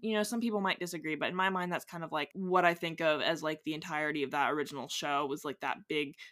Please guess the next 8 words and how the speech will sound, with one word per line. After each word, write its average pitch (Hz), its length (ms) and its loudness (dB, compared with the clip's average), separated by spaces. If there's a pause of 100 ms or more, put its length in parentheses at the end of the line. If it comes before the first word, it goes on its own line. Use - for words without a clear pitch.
thick - 420 2
first 175 360 -2
season. 170 480 2
And 214 240 2
so 202 420 10 (460)
it, 247 220 4
it 220 160 0
just, 240 280 0